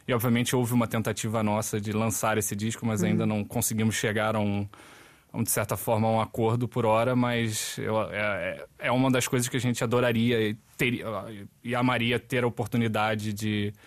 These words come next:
Speaker 1: de relançar esse disco pro mundo, porque eu acho que é um disco muito importante aqui pra, pra música portuguesa.
Speaker 2: Uhum. Este disco levou-te também a conhecer mais da Lena D'Água?
Speaker 1: Sim, aí passei a ouvir a discografia de-, dela toda e ela tem até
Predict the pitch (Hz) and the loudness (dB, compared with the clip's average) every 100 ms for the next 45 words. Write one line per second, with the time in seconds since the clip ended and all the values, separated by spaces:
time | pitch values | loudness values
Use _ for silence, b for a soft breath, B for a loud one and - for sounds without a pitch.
0 | B B B - 104 110 123 127 120 - | B B B -10 -6 -2 0 2 2 2
1 | 113 113 - 107 107 - - 113 104 107 | 2 2 -2 -4 -4 -6 -4 0 2 0
2 | 104 - 120 104 104 - 110 107 104 101 | -2 -4 -2 0 -2 -4 -2 -2 -4 -8
3 | - 107 107 110 120 - - - 113 107 | -8 -2 0 2 0 -2 -8 -6 -4 -4
4 | 104 113 98 110 107 104 - _ - 101 | -2 -4 -6 -8 -8 -8 -10 _ -6 -2
5 | 101 104 101 104 - - 107 92 92 - | 0 0 -2 -6 -10 -8 -8 -8 -8 -2
6 | 180 175 170 - B B - 196 220 - | 0 2 0 -4 B B -2 0 0 0
7 | 220 190 208 - 202 196 196 190 190 202 | 0 2 0 2 2 4 4 2 0 2
8 | 190 - 196 190 180 185 180 - 180 170 | 2 2 4 4 4 4 2 2 2 4
9 | 170 160 156 147 185 196 _ _ _ - | 2 2 0 0 -2 -4 _ _ _ -20
10 | - - 139 120 104 107 113 113 - 117 | -6 0 2 4 2 0 0 0 2 2
11 | 110 107 110 104 98 - 113 107 - 113 | 2 2 2 2 -2 -2 0 0 0 -2
12 | 101 101 101 104 104 110 113 110 117 117 | 0 0 0 0 -2 0 0 0 0 0
13 | 127 110 110 113 110 - 117 120 - 117 | 2 2 2 0 -2 -4 -4 -4 -2 -2
14 | 123 | 0